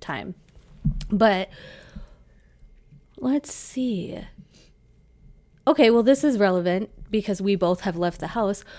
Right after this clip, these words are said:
What is one thing that you cannot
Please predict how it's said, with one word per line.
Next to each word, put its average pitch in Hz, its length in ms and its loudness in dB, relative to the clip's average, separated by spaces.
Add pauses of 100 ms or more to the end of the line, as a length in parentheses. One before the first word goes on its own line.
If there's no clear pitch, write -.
(140)
What 240 180 4
is 339 220 6
one 214 420 2
thing 185 520 -2 (260)
that 190 120 -2
you 208 120 0
cannot 202 640 -2